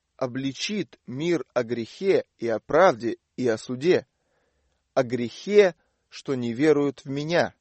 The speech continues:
Видите ли, это единственный грех, за который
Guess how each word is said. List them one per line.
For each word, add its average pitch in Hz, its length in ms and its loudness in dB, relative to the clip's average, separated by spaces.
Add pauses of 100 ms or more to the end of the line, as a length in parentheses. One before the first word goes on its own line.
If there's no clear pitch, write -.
(1500)
Видите 170 560 -6
ли, 110 160 -10 (260)
это 151 360 2
единственный 143 680 -4
грех, 147 360 2
за 110 120 -6
который 139 500 2